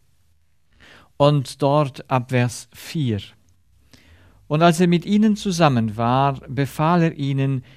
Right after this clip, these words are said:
Jerusalem nicht zu verlassen, sondern auf die Verheißung des Vaters zu warten,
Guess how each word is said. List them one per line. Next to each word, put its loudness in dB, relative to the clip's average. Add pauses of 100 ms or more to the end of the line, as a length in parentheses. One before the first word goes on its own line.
(260)
Jerusalem 4
nicht 0
zu -14
verlassen, 0 (420)
sondern 2
auf -4
die -6
Verheißung 0
des -6
Vaters -2
zu -10
warten, 0